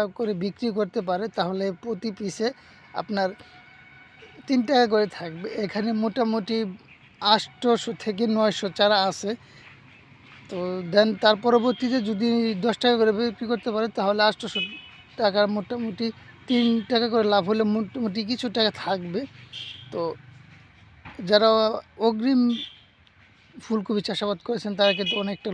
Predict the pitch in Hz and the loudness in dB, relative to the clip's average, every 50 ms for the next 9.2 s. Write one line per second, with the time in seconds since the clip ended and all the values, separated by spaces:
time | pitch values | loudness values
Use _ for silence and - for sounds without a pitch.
0 | 185 190 175 - 226 208 - - 190 196 202 190 - 214 185 175 165 175 175 175 | -4 -4 -4 -4 -8 -10 -10 -10 -8 -8 -8 -10 -8 -10 -10 -8 -8 -8 -8 -8
1 | 160 - 196 214 214 - - - - - - _ - 226 - - 202 196 180 214 | -8 -10 -10 -10 -10 -12 -16 -20 -20 -20 -20 _ -12 -8 -6 -4 -4 -2 -4 -4
2 | 202 - 240 208 214 208 196 208 202 185 - _ 226 214 202 190 185 180 165 190 | -6 -4 -4 -4 -4 -2 -2 -4 -4 -4 -6 _ -8 -6 -2 -2 -2 -2 0 0
3 | 185 196 - 214 202 208 175 190 - - - _ _ _ _ - - - - 233 | -2 0 -2 -6 -8 -8 -10 -14 -18 -20 -20 _ _ _ _ -20 -18 -12 -10 -8
4 | 196 165 190 185 190 180 - - - - - - - _ _ - 180 196 185 - | -4 0 2 4 4 4 2 -2 -12 -20 -20 -20 -20 _ _ 0 2 2 2 0
5 | 226 220 202 - - 220 175 240 220 175 196 208 196 175 240 208 185 226 208 208 | -2 -4 -4 -4 -6 -8 -6 -6 -6 -4 -6 -6 -6 -4 -4 -4 -4 -4 -6 -4
6 | 202 196 185 - - 240 226 233 214 - - 214 202 202 185 - - 247 220 - | -4 -4 -4 -4 -4 -2 -2 -2 -2 -4 -6 -2 -2 -2 -2 -2 -6 -8 -8 -8
7 | - - 208 175 - 214 165 - 233 190 185 196 190 165 208 202 214 180 170 - | -8 -10 -10 -8 -8 -10 -8 -6 -6 -6 -6 -8 -8 -8 -8 -10 -10 -12 -14 -16
8 | _ - - - _ _ _ _ _ _ _ _ _ _ - - - 196 208 196 | _ -20 -20 -20 _ _ _ _ _ _ _ _ _ _ -12 -2 4 4 4 4
9 | - _ - 220 | 2 _ -4 -2